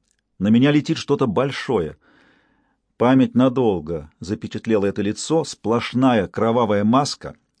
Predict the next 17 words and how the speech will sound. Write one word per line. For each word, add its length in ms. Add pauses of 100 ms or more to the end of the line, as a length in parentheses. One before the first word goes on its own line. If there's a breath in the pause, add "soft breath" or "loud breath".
(120)
сведенные 640
гримасой 540
ярости 520
рот 400
и 60
совершенно 520
безумные 520
глаза. 400 (1200 soft breath)
Даже 400
в 120
полете 560
Клодия 440
было 220
трудно 420
с 60
кем-нибудь 480
перепутать. 560